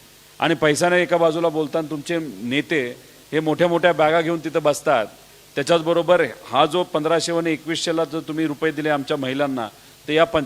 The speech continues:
छप्पन हजार कोटीमधून तुम्हाला देता येणार नाही का? हे असे सगळे मुद्दे आहेत आणि याच्यावर आपण बोललं पाहिजे. त्याच्याचबरोबर भेदभाव कसे करतात, काल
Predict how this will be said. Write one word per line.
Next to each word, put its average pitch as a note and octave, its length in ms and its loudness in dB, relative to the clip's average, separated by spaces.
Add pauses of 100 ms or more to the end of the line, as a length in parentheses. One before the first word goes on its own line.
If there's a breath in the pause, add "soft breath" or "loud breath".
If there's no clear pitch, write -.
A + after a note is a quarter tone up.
छप्पन F3 260 0
हजार D#3 200 2
कोटीमधून E3 520 -4
तुम्हाला E3 200 -2
देता D#3+ 200 -4
येणार D#3+ 240 0
नाही D#3+ 160 -2
का? B2+ 260 -6 (480 loud breath)
हे E3+ 60 -6
असे E3+ 320 2
सगळे A3 260 4
मुद्दे G3 300 -2
आहेत D3 180 2 (240)
आणि C3+ 200 -6
याच्यावर E3 340 2
आपण D#3 260 -2
बोललं C#3+ 260 -2
पाहिजे. D3 400 -2
त्याच्याचबरोबर D3 680 -2 (380 loud breath)
भेदभाव D3 340 4
कसे D#3+ 240 -4
करतात, C#3+ 320 -2 (120)
काल D#3 200 0